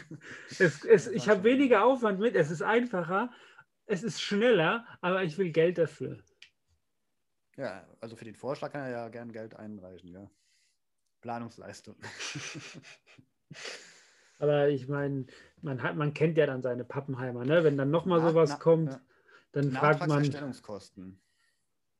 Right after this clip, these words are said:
Speaker 2: Werden die bei euch eingereicht? Als Nachtrag? Also als Teil des Nachtrags?
Speaker 1: Äh,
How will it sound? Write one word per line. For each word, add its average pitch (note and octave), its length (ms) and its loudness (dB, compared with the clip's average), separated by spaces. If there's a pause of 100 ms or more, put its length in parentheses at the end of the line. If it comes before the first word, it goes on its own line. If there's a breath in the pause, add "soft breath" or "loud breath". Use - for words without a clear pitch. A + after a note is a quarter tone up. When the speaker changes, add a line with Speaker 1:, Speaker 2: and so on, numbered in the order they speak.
(1200)
Speaker 2:
Werden B2 220 -10
die D#3 80 -12
bei D#3 100 -12
euch B2 140 -10
eingereicht? F3 600 -14 (1400)
Als B2 120 -14
Nachtrag? D#3 460 -14 (160)
Also A#2+ 120 -12
als A#2+ 100 -14
Teil C3+ 160 -12
des C3 140 -20
Nachtrags? D#3 440 -18 (2750 soft breath)
Speaker 1:
Äh, D#3 40 -8